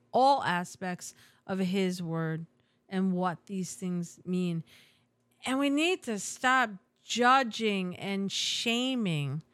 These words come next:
for these things because you do not understand, which, Pastor James, it leads me to that scripture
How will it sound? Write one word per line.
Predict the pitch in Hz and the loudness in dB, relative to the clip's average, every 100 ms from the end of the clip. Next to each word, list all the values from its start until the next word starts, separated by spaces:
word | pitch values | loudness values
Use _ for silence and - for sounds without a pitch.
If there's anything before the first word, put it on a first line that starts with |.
| _ _ _ | _ _ _
for | 226 220 | 0 2
these | 220 220 190 | 2 0 -2
things | 226 208 185 | -2 -2 -2
because | 208 233 214 196 | -4 0 0 2
you | 208 285 339 285 247 - _ - | 4 6 8 4 0 -8 _ 0
do | 220 240 | 4 6
not | 233 226 | 6 6
understand, | 226 214 - 269 254 208 196 | 4 0 -2 0 2 2 0
which, | 220 349 381 - - - _ _ _ | 2 4 2 -2 -4 -8 _ _ _
Pastor | 262 277 254 | 2 2 0
James, | 240 262 247 | 0 0 0
it | 254 | -2
leads | 254 262 277 | -2 -4 -4
me | 254 | -4
to | 262 | -2
that | 254 247 | 0 -2
scripture | - - 294 294 - 220 208 | -4 -4 -2 -2 -2 -2 -2